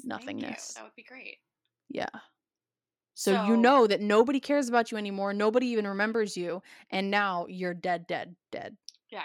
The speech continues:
Speaker 2: you're for reals dead.
Speaker 1: Yeah, yeah.
Speaker 2: Um, okay, so I guess,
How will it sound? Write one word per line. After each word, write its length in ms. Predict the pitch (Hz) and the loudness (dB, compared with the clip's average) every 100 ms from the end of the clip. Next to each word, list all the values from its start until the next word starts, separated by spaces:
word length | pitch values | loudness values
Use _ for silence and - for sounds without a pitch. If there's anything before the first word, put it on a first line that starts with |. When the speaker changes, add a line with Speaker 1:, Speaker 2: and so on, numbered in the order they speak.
| 170 | -12
Speaker 2:
you're 120 | 190 | -16
for 200 | - 175 | -16 -14
reals 400 | 170 170 143 - | -12 -12 -14 -16
dead. 280 | 117 - - - | -18 -18 -20 -12
Speaker 1:
Yeah, 280 | 104 - - - _ - | -8 -8 -8 -12 _ -12
yeah. 220 | 104 - - _ _ _ - | -8 -8 -10 _ _ _ -8
Speaker 2:
Um, 520 | 220 202 196 190 185 | -4 -4 -4 -8 -12
okay, 300 | 202 202 - - | -12 -10 -12 -14
so 760 | - - 226 208 202 196 190 | -12 -6 -4 -4 -6 -8 -8
I 280 | - 208 262 254 | -4 -4 -4 -10
guess, 760 | 277 294 - - - - - | -12 -12 -12 -12 -12 -14 -16